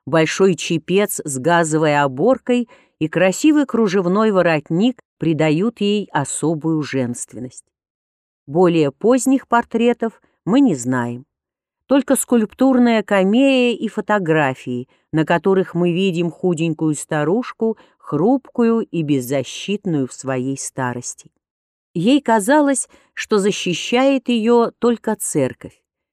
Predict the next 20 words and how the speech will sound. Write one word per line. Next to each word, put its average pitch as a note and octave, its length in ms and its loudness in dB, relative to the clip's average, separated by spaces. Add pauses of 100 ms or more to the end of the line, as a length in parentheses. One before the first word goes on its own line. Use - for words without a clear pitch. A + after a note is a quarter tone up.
религия G3 680 2
католиков, B3 760 -2 (240)
в - 120 -20
которой C#4+ 440 2
много A#3+ 440 2
красивой E3+ 640 0
экзальтации F3 1000 -2 (240)
и D#3 80 -4
стремления E3+ 760 0
к F#3+ 120 -16
возвышенному D3+ 880 -2
настрою C#3 640 -2
души. A#2+ 520 -12 (640)
Может A3 400 0
быть, G3 380 -2
иногда E3 500 2
ее A#3 480 2
и - 160 -2
обуревали E3+ 640 0
сомнения. B2+ 800 -2